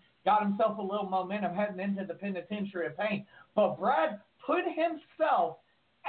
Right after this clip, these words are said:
in harm's way and went through that table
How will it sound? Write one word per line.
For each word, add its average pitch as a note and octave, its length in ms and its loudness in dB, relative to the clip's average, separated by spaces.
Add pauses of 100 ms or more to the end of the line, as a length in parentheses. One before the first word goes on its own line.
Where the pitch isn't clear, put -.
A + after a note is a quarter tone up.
(140)
in D4+ 100 0
harm's C4+ 520 0
way G#3+ 580 0 (640)
and F#3 200 -2
went B3 240 0
through A3 180 -4
that G#3 300 0
table G3+ 560 0